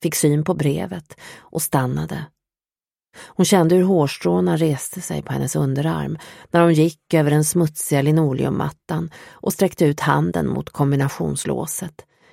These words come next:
innan hennes hjärna ens registrerat att det inte såg ut som en räkning på kommunala avgifter, en kreditkortsansökan eller någonting annat från en inrättning av något slag.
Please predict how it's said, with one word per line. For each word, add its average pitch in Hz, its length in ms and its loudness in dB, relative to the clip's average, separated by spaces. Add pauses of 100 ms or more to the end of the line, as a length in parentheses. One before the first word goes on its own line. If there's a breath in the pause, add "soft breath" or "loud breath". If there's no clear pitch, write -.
(140)
innan 147 340 4
hennes 156 280 2
hjärna 147 360 2
ens 135 240 -2
registrerat 147 760 -2
att 143 100 -4
det 151 80 -2
inte 156 440 -2
såg 151 180 -4
ut 160 200 0
som 139 160 -2
en 135 100 0
räkning 151 720 -4 (200 loud breath)
på - 100 -4
kommunala 143 580 2
avgifter, 151 840 -4 (460 loud breath)
en 156 260 2
kreditkortsansökan 151 1600 0
eller 180 460 2
någonting 143 360 0
annat 143 420 0
från 139 180 -2
en 131 160 0
inrättning 143 840 -2
av 147 80 -4
något 147 240 -8
slag. - 420 -10